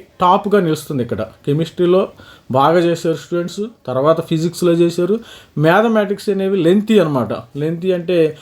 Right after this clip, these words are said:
ఒక సిక్స్ మినిట్స్, టెన్ మినిట్స్, ఆ, పడతాం, ఆ, ఆటోమేటిక్‌గా. మరి మ్యాథమెటిక్స్ ట్వంటీ నైన్త్ అయితే కొద్దిగా మ్యాథమెటిక్స్ ఈజీగా ఇచ్చారని మనం చెప్పొచ్చు. ఆ,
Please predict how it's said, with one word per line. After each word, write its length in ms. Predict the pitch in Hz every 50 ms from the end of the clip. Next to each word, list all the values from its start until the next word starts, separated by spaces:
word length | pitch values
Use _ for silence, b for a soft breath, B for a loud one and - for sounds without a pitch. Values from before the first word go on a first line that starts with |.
| B B B -
ఒక 120 | 135 131 131
సిక్స్ 340 | - - 160 143 - -
మినిట్స్, 500 | 170 165 165 165 160 - - 165 165 165 156 -
టెన్ 200 | - 156 147 151
మినిట్స్, 440 | 151 151 151 151 143 - - 160 160 156 b b b b b b - 170
ఆ, 60 | 185
పడతాం, 500 | 180 175 156 143 - - 143 127 123 120 139
ఆ, 40 |
ఆటోమేటిక్‌గా. 720 | 160 196 180 139 143 143 170 165 165 156 151 160 156 175 170
మరి 260 | 160 160 165 175 165
మ్యాథమెటిక్స్ 960 | 156 151 151 165 185 196 220 214 208 202 190 196 185 - - 208 202 185 175 170 B B B B B _ -
ట్వంటీ 380 | 202 214 226 220 226 254 254
నైన్త్ 360 | 247 240 233 226 226 220 208 226
అయితే 420 | 214 208 202 214 233 214 196 185
కొద్దిగా 400 | 175 - 180 160 156 170 165 175
మ్యాథమెటిక్స్ 840 | 156 151 151 160 175 180 185 190 190 185 185 180 185 165 - - 190
ఈజీగా 640 | 185 180 - 156 170 196 185 175 190 196 180 180
ఇచ్చారని 480 | 165 151 143 - - 147 143 143 147 143
మనం 260 | 135 127 120 117 110 113
చెప్పొచ్చు. 480 | 123 110 - - 120 113 117 - 135 - -
ఆ, 160 | 139 170 220